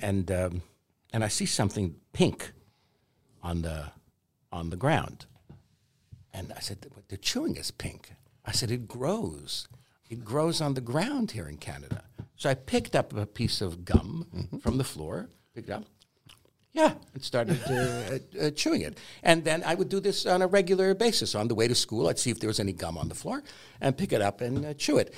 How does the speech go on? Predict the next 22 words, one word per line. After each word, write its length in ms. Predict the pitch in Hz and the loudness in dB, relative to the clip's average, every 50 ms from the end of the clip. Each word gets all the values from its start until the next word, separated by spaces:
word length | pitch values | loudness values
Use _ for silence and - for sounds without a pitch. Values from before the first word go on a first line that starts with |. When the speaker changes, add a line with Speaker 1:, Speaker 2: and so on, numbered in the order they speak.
| - - - | -12 -8 -6
Speaker 1:
Until 240 | 117 - 143 147 | 2 6 6 6
one 160 | 139 143 160 175 | 6 4 2 0
day, 140 | 151 139 | 0 0
Mom 280 | 139 156 180 226 403 370 | 0 2 0 0 0 0
was 200 | - - - - | -2 -2 -4 -2
taking 340 | - 165 123 - - - 82 | 2 2 2 2 0 -4 -4
me, 240 | 80 82 82 87 98 - - - - - - | -4 -4 -4 -6 -8 -10 -14 -18 -16 -10 -6
uh, 240 | 104 92 90 90 - - | -6 -4 -4 -6 -6 -8
to 80 | - - | -8 -8
school. 460 | - - - - 80 80 110 180 190 - - - - - | -6 -6 -8 -8 -6 -6 -6 -6 -6 -10 -18 -20 -8 -2
Speaker 2:
Right. 180 | 101 87 101 127 - | 0 0 2 2 4
Speaker 1:
A-, 180 | 139 147 - - | 4 4 4 4
and 240 | 151 143 147 143 135 - - - - | 4 4 4 2 0 -2 -6 -2 2
I 120 | - - - | 2 4 6
stopped. 400 | - - - - - - - - | 6 4 6 6 6 6 6 4
I 20 | |
said, 120 | 160 - - | 4 6 8
"Oh, 140 | 311 - 359 | 8 8 6
there's 220 | 254 160 160 151 - | 6 2 -2 -2 -2
a 40 | |
nice 280 | - - 90 92 - - | -2 0 0 2 2 2
piece." 360 | - 208 233 240 196 - - | 2 4 4 4 4 2 0